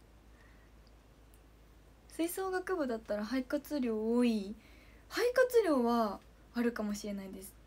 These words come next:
肺活量はあるんですけど、でも、その、走る以外の運動は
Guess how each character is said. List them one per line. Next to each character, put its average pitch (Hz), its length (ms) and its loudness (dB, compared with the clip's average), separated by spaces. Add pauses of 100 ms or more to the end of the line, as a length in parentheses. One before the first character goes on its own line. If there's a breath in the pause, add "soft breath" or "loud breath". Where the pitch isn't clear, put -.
(280)
肺 349 240 -2
活 403 340 -2
量 294 360 2
は 320 200 8
あ 277 40 10
る 330 100 10
ん 320 60 10
で 320 80 8
す - 120 -6
け 330 120 4
ど、 339 340 4 (600 loud breath)
で 277 80 -2
も、 247 140 2
そ 240 140 -6
の、 220 300 -4 (480)
走 285 260 -4
る 370 100 0
以 370 100 2
外 254 200 2
の 208 140 -4
運 208 180 -2
動 202 200 -6
は 220 300 0